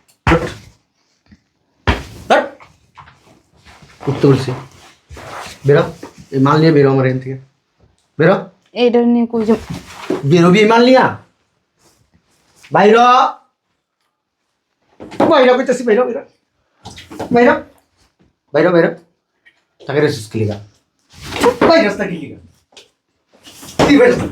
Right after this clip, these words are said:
Speaker 1: কি বাইর রাস্তা কি liga? মা, দুধ বাদ দিয়া তো কাল সাপ করছি আমি। কি কম মা?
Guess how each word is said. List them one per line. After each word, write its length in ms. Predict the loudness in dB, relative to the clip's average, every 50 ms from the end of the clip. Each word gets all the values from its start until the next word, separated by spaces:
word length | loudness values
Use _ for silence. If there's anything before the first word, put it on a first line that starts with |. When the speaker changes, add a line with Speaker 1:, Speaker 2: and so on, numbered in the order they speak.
| -4 0
Speaker 1:
কি 120 | 2 2 4
বাইর 100 | 2 2 0
রাস্তা 140 | -2 -4 -6 -8
কি 60 | -8 -8
liga? 160 | -10 -10 -10 -12 -14 -18 _ _ _ -20 -20 -20 -20 _ -20 -20 -20 _ _ _ _ _ _ _ _ _ _ -20 -20 -20 _ _ _ _ _ _ _ _ _ -8 -4 -4 -4 -4 -6 -10 _ _ _ _ _ _ _ -20 _ _ -20 -20 -18 -14 -8
মা, 140 | -4 -2 -2 -2 -2 -4 -8 -14 -18 -20 -20 -20 -20 -20 -20 -20 _ _ _ _ _ -20 -20 -20 -20 -20 _ _ _ -20 -20 -20 _ -12 -6
দুধ 180 | -4 -4 -4 -4 -2 -2
বাদ 120 | -2 -2 -2 -2
দিয়া 160 | 0 2 2 2 0 -4
তো 60 | -10 -12 -10 -6
কাল 120 | -6 -4 -4 -6 -8
সাপ 140 | -12 -12 -14 -16
করছি 240 | -20 -18 -18 -18 -16 -16
আমি। 180 | -16 -16 -18 -18 -20 -20 -20 -20 _ _ _ _ _ _ _ _ _ _ _ _ _ _ _ _ _
কি 60 | -8 -8 -2 0
কম 160 | 0 0 0 -2 -6
মা? 100 | -10 -14